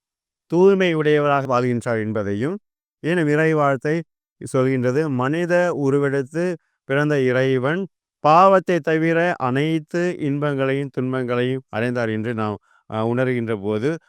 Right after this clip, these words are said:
ஆண்டவர் இயேசு கிறிஸ்து ஏன் திருமுழுக்கு பெற வேண்டும்? நம்முடைய பாவங்களுக்காக, நம்முடைய ஸ்-, நாம் செய்த பாவங்களுக்காக அவர் தன்னை முழுமையாக ஒப்பு கொடுத்து,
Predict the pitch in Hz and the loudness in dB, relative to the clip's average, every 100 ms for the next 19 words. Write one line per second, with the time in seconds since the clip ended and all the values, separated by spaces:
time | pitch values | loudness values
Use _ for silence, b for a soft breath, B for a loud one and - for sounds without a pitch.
0 | _ - 131 175 170 156 180 - 151 160 | _ -4 0 2 0 0 -2 -4 -4 -4
1 | 139 143 131 160 180 151 135 131 127 113 | -4 -4 -2 0 -2 -2 -2 0 -2 -2
2 | 131 107 113 110 107 95 90 _ _ _ | -4 -2 -2 -2 -4 -6 -8 _ _ _
3 | _ _ 90 120 156 196 185 175 175 - | _ _ -4 0 2 2 4 4 4 2
4 | 131 131 127 123 107 110 101 95 92 - | 2 2 0 -4 -4 -4 -4 -6 -8 -10
5 | _ _ - 131 156 170 160 160 151 131 | _ _ -4 -2 0 -2 0 0 0 -2
6 | 135 135 147 165 175 175 147 135 151 151 | -2 -2 0 -2 0 0 0 2 2 0
7 | 143 131 127 117 117 156 - b b 120 | -2 -4 -2 -2 0 -2 -4 b b 4
8 | 165 202 214 - 143 147 165 170 147 127 | 6 6 4 2 0 0 -2 -4 -2 -2
9 | 135 139 139 135 135 135 131 107 117 101 | -2 -2 0 2 2 0 -4 -6 -6 -6
10 | 107 101 - 98 | -4 -4 -6 -6